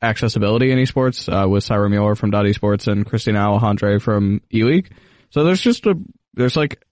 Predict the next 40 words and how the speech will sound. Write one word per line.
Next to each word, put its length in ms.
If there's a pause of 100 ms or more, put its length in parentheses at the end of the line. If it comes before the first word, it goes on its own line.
(220)
I 20
think 240
eight 160
or 60
nine 180
panels 320
for 140
esports 360
there. 220
So 160
I'm 180 (120)
excited 400
to, 100
like, 240
get 160
to 60
see 160
those 220
and 80
kinda 160
see 120
how 80
they 80
work. 240
There 360
was 100
a 20
really 240
interesting 400
one 140
last 260
year 80
that 120
I 40
really 240
liked 200
on 100
esports 320
gambling. 400
So, 200